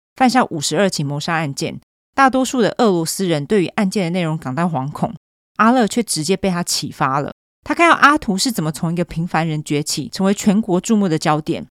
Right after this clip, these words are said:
那不就是他想要的吗？看到阿图成名，突然激起了阿乐的竞争欲。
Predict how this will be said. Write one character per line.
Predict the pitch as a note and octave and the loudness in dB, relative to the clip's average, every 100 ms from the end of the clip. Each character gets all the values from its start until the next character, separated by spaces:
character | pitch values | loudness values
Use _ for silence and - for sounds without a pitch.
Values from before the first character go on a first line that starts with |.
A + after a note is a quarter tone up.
| _ _ _ _ | _ _ _ _
那 | D#4 | 0
不 | B3 | 2
就 | A#3 | 2
是 | C4 | 2
他 | A3+ | 2
想 | - D3+ | 2 2
要 | C#3+ G3 | 2 2
的 | E3+ | 2
吗？ | C#3+ D3 D#3+ _ _ _ _ _ _ _ | -2 -4 -8 _ _ _ _ _ _ _
看 | - | 0
到 | C#4+ - | 2 6
阿 | A3 B3 | 6 6
图 | G3 | 4
成 | F3+ F3+ | -2 -2
名， | D#3+ D3 D#3 - | -2 -4 -8 -2
突 | B3+ | 4
然 | A#3 | 4
激 | - F3+ | 4 0
起 | G#3 - | 0 0
了 | D3+ - | 0 2
阿 | F#3 | 2
乐 | F#3 | 4
的 | G3 | 2
竞 | D3+ F3+ | 0 -2
争 | D3+ D#3 | -2 -2
欲。 | D#3 | -2